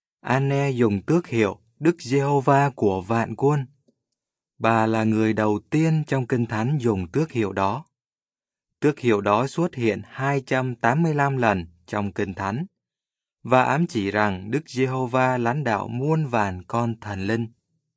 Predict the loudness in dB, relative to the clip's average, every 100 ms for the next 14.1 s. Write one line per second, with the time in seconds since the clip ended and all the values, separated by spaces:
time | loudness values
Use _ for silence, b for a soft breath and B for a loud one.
0 | _ _ _ _ _ _ _ _ -2 0
1 | 4 4 4 0 0 -2 -2 -10 _ _
2 | _ _ -4 0 2 2 0 -2 -2 -2
3 | 2 2 2 2 2 2 0 2 0 -2
4 | -4 -4 0 0 0 -4 _ _ _ _
5 | -2 -2 0 0 0 2 2 4 2 2
6 | 2 2 2 -4 -4 0 2 2 0 _
7 | _ _ _ _ _ -2 2 4 4 4
8 | 6 2 0 2 4 4 4 2 2 2
9 | 2 2 -2 0 0 0 0 0 0 -2
10 | -2 -4 -4 -6 -2 -2 -2 -2 -2 -2
11 | -4 -4 -2 0 0 0 -2 0 0 0
12 | -12 -2 0 2 0 -2 _ _ _ _
13 | _ _ _ _ _ -2 2 4 2 0
14 | -4